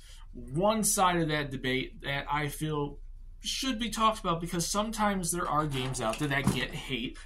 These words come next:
and they deserve it. There's other times when they don't. And that's not to say when the,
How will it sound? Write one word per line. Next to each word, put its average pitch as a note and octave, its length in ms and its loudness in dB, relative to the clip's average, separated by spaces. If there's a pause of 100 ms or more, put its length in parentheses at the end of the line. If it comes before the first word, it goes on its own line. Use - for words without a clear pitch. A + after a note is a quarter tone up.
(100)
and B2 160 -2
they A2 160 0
deserve A#2+ 580 -2
it. G2 200 -8 (400)
There's C3+ 240 -2
other B2+ 260 0
times A#2 380 -6
when G#2 220 -8
they G2 100 -6
don't. C#3 320 -2
And C#3+ 80 0
that's F3 180 2
not E3+ 180 4
to E3+ 60 -2
say E3 280 2
when C#3 260 -2
the, B2+ 100 -4